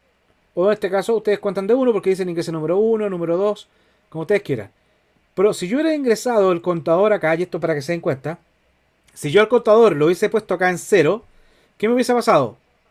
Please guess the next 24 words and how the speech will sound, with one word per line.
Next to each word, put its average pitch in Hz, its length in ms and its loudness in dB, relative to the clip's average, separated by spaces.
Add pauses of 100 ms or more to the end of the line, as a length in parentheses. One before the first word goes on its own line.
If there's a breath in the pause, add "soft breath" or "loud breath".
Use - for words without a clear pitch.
(140)
Acá 180 360 -2
no 170 100 -2
hubiese 196 200 -2
podido 202 220 2
ser 220 260 -2
menor 180 240 -2
o 202 40 0
igual 202 220 2
a 190 60 -2
cinco, 151 500 -6 (480 soft breath)
porque 143 260 -4
si 156 140 -10
yo 214 100 4
ingreso 254 320 -2
con 226 100 2
el 202 100 -2
cero, 190 420 2
hubieran 170 200 -4
dicho 190 260 -6
cero 220 340 4
es 151 80 0
menor 180 240 0
que 214 80 -10
cinco, 254 520 -4